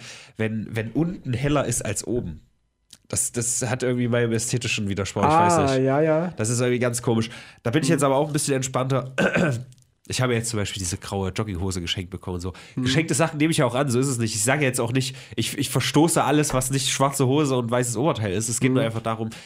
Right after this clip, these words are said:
Speaker 1: ich gebe halt kein Geld sinnlos für irgendeine Scheiße aus. Und für mich
Speaker 2: Es
Speaker 1: ist zum
Speaker 2: macht Sinn,
Speaker 1: Beispiel
Speaker 2: ja.
Speaker 1: ein Kumpel früher von mir, der, der hatte halt zehn verschiedene Hosen von Carhartt, die im Grunde genauso aussahen wie meine, nur es waren halt Carhartt-Hosen, die dann achtzig bis hundertsechzig Euro gekostet haben.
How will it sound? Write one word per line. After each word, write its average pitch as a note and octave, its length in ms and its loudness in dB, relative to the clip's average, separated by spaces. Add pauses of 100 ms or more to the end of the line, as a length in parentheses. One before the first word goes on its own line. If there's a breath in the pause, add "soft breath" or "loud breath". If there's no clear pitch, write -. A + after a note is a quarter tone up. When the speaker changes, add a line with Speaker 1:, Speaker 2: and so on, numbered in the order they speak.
(140 loud breath)
Speaker 1:
ich - 180 -4
gebe C3 220 2
halt C3 180 0
kein A2+ 320 -2 (120)
Geld C#3 300 -2
sinnlos C3+ 440 -2
für B2+ 100 -2
irgendeine A#2 280 -2
Scheiße F#3+ 520 -2
aus. - 300 -8 (320 loud breath)
Und A2+ 120 -4
für C3 140 0
mich C#3+ 320 0
Speaker 2:
Es - 140 2
Speaker 1:
ist D#3+ 60 4
zum D3+ 100 2
Speaker 2:
macht B2+ 120 4
Sinn, C#3+ 160 2
Speaker 1:
Beispiel C#3 180 2
Speaker 2:
ja. C3 160 -4 (300 loud breath)
Speaker 1:
ein C#3 200 -6
Kumpel F#3 260 2
früher F#3 300 2
von F#3+ 220 -2
mir, F3+ 220 0
der, D3+ 180 0
der C#3 140 0
hatte E3+ 220 -2
halt D#3 220 0
zehn F3+ 240 2
verschiedene E3 440 0
Hosen E3 260 0
von C#3 200 -4
Carhartt, D3 460 0
die B2 60 2
im A#2+ 120 0 (160)
Grunde F3+ 260 2
genauso D#3 320 4
aussahen D3+ 340 0
wie C#3 80 0
meine, C3+ 380 0
nur C3+ 200 2
es C3 100 -2
waren B2+ 180 -2
halt B2 140 -4
Carhartt-Hosen, A#2+ 640 -2
die A#2 80 -2
dann A2+ 220 0
achtzig - 360 -4
bis B2+ 160 -2
hundertsechzig C3+ 800 -4
Euro C3 280 0
gekostet - 460 -6
haben. G2+ 180 -4